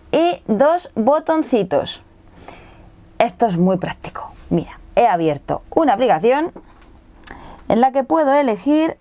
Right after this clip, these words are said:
mm, mm, distintas cosas. Como veis, al ser electromagnético, es capaz de detectar el lápiz antes incluso de que yo lo apoye. Y además detecta la presión. Pero es que además Surface es muy listillo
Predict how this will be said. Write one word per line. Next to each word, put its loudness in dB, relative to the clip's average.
mm, -2
mm, 2
distintas 0
cosas. -4
Como 2
veis, 0
al 0
ser 0
electromagnético, 0
es -6
capaz 0
de 2
detectar 0
el 0
lápiz -2
antes 0
incluso 0
de 0
que 0
yo 2
lo 4
apoye. -2
Y 4
además 2
detecta 0
la 2
presión. -2
Pero 2
es -4
que 4
además 2
Surface 0
es -2
muy 2
listillo 0